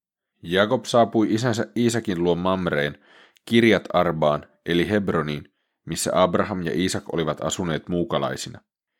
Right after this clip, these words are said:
Iisak eli satakahdeksankymmentä vuotta. Sitten hän kuoli, ja hänet otettiin isiensä luo korkeassa iässä ja elämästä kyllänsä saaneena. Hänen poikansa Esau ja Jaakob hautasivat hänet.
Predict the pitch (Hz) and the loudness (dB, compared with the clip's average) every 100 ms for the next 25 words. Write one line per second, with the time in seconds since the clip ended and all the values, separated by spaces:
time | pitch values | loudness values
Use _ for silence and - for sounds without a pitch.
0 | _ _ _ _ _ - 92 101 120 - | _ _ _ _ _ -2 0 0 -2 -4
1 | 90 92 104 92 - 95 98 - 85 73 | -4 -2 -2 -2 0 0 0 -2 -6 -8
2 | 76 71 67 71 76 69 - - _ _ | -8 -6 -6 -4 -2 -4 -8 -20 _ _
3 | _ - _ - 113 110 87 78 - 113 | _ -20 _ -4 -2 -2 -2 -4 -2 2
4 | 104 90 - - 85 90 85 92 90 - | 2 0 -4 -6 -2 0 2 2 0 -2
5 | 82 80 101 107 87 80 78 80 85 - | -6 -4 -2 0 0 -2 -4 0 0 0
6 | 101 95 - 76 - - 90 82 - - | -2 0 -2 -4 -6 -4 0 0 -2 -8
7 | - _ - 82 87 92 90 - - 90 | -12 _ -6 0 2 2 -2 -6 -6 -4
8 | 85 82 78 - - 80 76 71 69 - | -2 -2 -4 -8 -6 -4 -4 -6 -12 -16
9 | _ _ _ _ _ _ - 87 82 107 | _ _ _ _ _ _ -6 -4 0 2
10 | 113 104 90 - 95 107 104 90 80 80 | 2 2 -2 -4 2 4 4 0 -2 -4
11 | 87 85 92 92 80 78 - - 87 80 | -2 2 4 2 2 -4 -6 -2 -2 -2
12 | 76 73 73 - 73 - - | -4 -6 -8 -10 -12 -14 -20